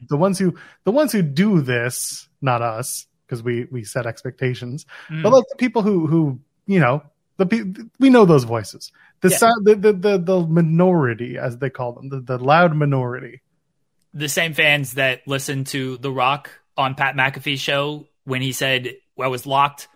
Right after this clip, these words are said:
Speaker 2: for thirty-nine and I'm open to forty." Those fans are gonna
Speaker 1: Okay,
Speaker 2: freak out.
Speaker 1: fine. Then also fans who just go to the shows, they hear it, they'll think about it. If they only consume W W E content from a W W E source,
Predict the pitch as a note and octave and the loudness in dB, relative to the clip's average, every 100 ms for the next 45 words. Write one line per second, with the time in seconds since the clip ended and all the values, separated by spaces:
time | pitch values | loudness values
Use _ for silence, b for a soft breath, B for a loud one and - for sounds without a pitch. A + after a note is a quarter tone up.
0 | _ _ C#3+ C3+ C#3+ C#3 C3+ C3 C3+ C#3 | _ _ -4 0 0 0 0 0 0 -4
1 | C#3+ _ _ _ _ C3+ C3 B2+ B2 B2 | -8 _ _ _ _ 2 2 2 -4 -4
2 | C3 C3 C3+ C#3+ C3+ C#3 - _ C#3 - | -4 -2 -6 -4 -6 -6 -12 _ -10 -8
3 | C3 C3 D3 C#3 C3+ C#3 E3 D3 D3 C#3+ | -6 -4 -4 -2 -4 -2 0 0 0 -6
4 | - _ - C#3 A#3+ - G3+ - E3 C#3 | -14 _ -2 4 4 4 0 4 4 2
5 | C3 F#3 F#3+ G#3 A#3+ - D3 C#3+ D3+ C#3 | 2 2 4 4 4 4 4 4 2 2
6 | D3+ F3 D3+ C#3+ C#3+ - C#3+ C3+ C#3+ C#3+ | 2 0 -2 0 -2 0 -2 -2 -2 -4
7 | - A2+ A#2+ D3+ - b b _ - C#3+ | -4 -6 -6 -8 -10 b b _ 2 2
8 | C#3+ C3 A2+ C3 D#3+ G3+ A3+ D4+ A3+ B2+ | 2 -2 0 -2 -2 -6 -6 -6 -4 -6
9 | A2+ - - - _ - D#3 D#3 D#3+ E3+ | -8 -16 -20 -20 _ -6 0 4 4 6
10 | G3 A#3 A#3 - G#3 G3 D#3+ C3+ D3+ F3 | 4 4 0 0 -2 2 2 4 2 2
11 | E3+ E3 D3+ - C#3+ C#3 C#3 C3 B2 A#2+ | 0 0 0 0 -2 0 -2 -2 -6 -4
12 | C3+ D3 C#3+ C#3 C#3 - F3+ B3 - | -4 -2 -4 -4 -4 -2 0 0 -2